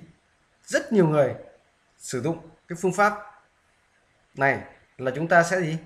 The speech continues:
Trông kích thước, sử dụng các lệnh và vẽ. Và các bạn học ở cái trường, thầy cô cũng dạy các bạn điều này. Và tôi cũng làm video hướng dẫn các bạn điều này.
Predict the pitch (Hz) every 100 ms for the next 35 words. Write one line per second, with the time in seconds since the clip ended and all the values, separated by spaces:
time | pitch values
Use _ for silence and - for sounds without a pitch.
0 | - _ - 185 165 233 233 - - _
1 | - 131 131 139 170 - - - - 110
2 | 143 147 - - _ - 123 135 107 -
3 | - _ _ _ - 185 175 156 135 120
4 | 135 147 113 - - 131 - 143 160 160
5 | 139 160 117 113 113 110 - _ _ -
6 | 135 135 202 196 208 202 147 160 180 180
7 | 147 226 254 240 233 147 131 127